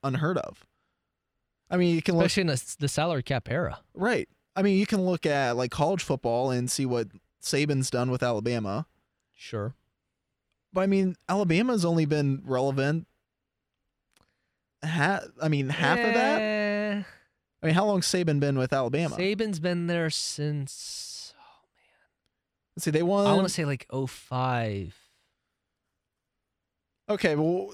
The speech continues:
Speaker 1: they, they didn't win their first national championship under him until, was that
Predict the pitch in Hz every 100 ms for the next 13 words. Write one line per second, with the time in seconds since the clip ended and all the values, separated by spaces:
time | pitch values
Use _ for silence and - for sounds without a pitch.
0 | 202 190 196 196 196 220 175 175 156 -
1 | 165 151 - - 147 139 - 120 - 160
2 | 156 135 - 127 120 127 123 120 131 117
3 | 117 117 - 131 120 117 113 110 107 107
4 | 160 135 85